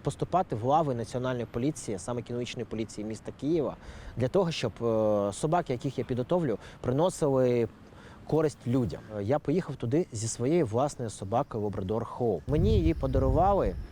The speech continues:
колеги, е, з кінологічних служб за підготовку дво-, е, двох собак-провідників сліпих. Хоуп є саме, е,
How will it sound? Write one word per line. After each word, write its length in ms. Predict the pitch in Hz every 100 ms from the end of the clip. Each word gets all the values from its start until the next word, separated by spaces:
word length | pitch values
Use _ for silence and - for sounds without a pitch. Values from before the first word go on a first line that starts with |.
| - - - -
колеги, 520 | 139 135 170 156 104 - 120
е, 500 | 107 101 98 95 92 107 131
з 100 | 131
кінологічних 540 | - 131 143 170 - 131
служб 360 | - 117 92 - - - - - - - - - -
за 280 | 101 101 151
підготовку 500 | - 131 120 160 135
дво-, 380 | 113 127 127 113
е, 40 |
двох 280 | 107 123 165
собак-провідників 760 | - 120 135 120 104 101 117
сліпих. 580 | - - - 90 - - -
Хоуп 180 | - 220 -
є 300 | 120 135 170 - -
саме, 500 | - 135 139 123 104 -
е, 260 | 104 98